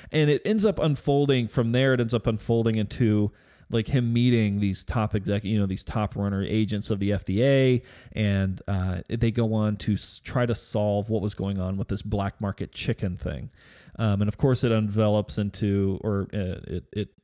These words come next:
uh, rolls out into another conspiracy storyline at the end of the, uh, I think it's a five episode. I, I got the trade paperback, so it's a collection of five. <laughs> You know, we talk about that a lot. So,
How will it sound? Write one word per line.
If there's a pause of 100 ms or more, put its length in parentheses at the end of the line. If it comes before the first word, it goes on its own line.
uh,
rolls
out
into
another (340)
conspiracy
storyline
at
the
end
of
the, (580)
uh,
I
think
it's
a
five
episode.
I, (180)
I
got
the
trade
paperback,
so
it's
a (580)
collection
of
five.
<laughs> (100)
You (200)
know,
we
talk
about
that
a
lot.
So,